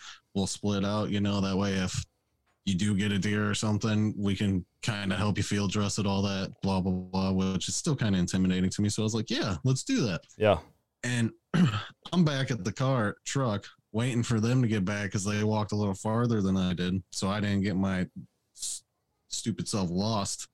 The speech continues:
Speaker 1: in the first da-, day, you know? And I'm just standing there, and I don't even know how to explain it, but whatever noise they make, dude, I was like, "Am I in the Blair Witch right now?" I'm like, "I don't know if somebody's getting murdered over there or if I should get in this truck right now, 'cause this is,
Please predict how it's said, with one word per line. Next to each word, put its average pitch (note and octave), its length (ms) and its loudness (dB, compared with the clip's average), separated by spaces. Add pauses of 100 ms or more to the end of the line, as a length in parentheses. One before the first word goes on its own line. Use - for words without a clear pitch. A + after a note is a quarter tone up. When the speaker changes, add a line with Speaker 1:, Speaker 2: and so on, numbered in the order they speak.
(480)
Speaker 1:
in F#2+ 60 -2
the F#2+ 80 0
first G#2 320 -2
da-, A2+ 180 -2 (120)
day, A#2+ 260 0
you F#2 80 2
know? F#2 240 2 (580)
And A#2+ 100 0
I'm G3+ 100 2
just E3 180 0
standing C3 420 0
there, G2 260 -2 (160)
and A2+ 120 -2 (920)
I C3+ 80 -2
don't C#3 160 2
even A2+ 160 2
know A2 80 0
how A2 220 0
to G2 100 0
explain G#2+ 600 0
it, F2 160 -2
but G2 100 0
whatever A#2+ 540 2
noise A2 380 2
they B2+ 180 0
make, C3 280 0
dude, C#3 220 0
I B2 180 -2
was C#3 220 0
like, G#2+ 220 -4 (1040)
"Am G#2+ 120 -4
I D#3+ 120 0
in C#4+ 100 4
the G#3+ 80 4
Blair C3+ 360 2
Witch G#2 360 0
right A#3 160 0
now?" C#4 180 2
I'm A3+ 200 8
like, D#3 200 2
"I D#3 60 0
don't C4+ 160 2
know F#3+ 160 4
if B2+ 80 2
somebody's F3+ 420 4
getting D#3+ 260 2
murdered C#3+ 540 2
over G#3+ 240 0
there A3 240 -2
or C3+ 140 0
if A2+ 100 -2
I E3+ 120 -4
should E3 180 0
get D#3+ 200 0
in D3 60 4
this A2+ 240 0
truck C3+ 480 -2
right F2 220 0
now, F2 220 -2
'cause - 160 -6
this D#3+ 200 -2
is, C3+ 220 2